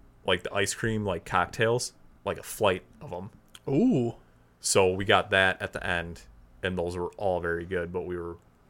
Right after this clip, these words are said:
Speaker 1: way too full to finish 'em. But yeah, it was a grasshopper, pink squirrel, an Edgar, Brandy Alexander. Oh, maybe it was just four of 'em.
Speaker 2: That's a good idea.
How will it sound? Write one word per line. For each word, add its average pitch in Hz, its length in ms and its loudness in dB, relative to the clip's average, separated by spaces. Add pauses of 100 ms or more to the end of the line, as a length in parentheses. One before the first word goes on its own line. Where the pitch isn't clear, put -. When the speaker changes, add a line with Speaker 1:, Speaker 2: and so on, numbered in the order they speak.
Speaker 1:
way 95 120 -2
too 104 160 -10
full - 220 -8
to 92 80 -12
finish 98 320 -6
'em. 95 100 -8
But 95 140 -2
yeah, 92 160 0
it 90 40 -2
was 92 120 -6
a 98 60 -6
grasshopper, 98 920 0
pink 104 220 -6
squirrel, 98 560 2
an 104 140 -8
Edgar, 101 600 2 (440)
Brandy 98 320 2
Alexander. 95 800 0 (680)
Oh, 120 140 -8
maybe 113 220 -4
it - 20 -2
was 139 100 -4
just 123 160 -6
four 90 280 -6
of 90 60 -10
'em. 90 140 -12 (1160)
Speaker 2:
That's - 160 -10
a - 20 -20
good 127 160 -2
idea. 120 480 2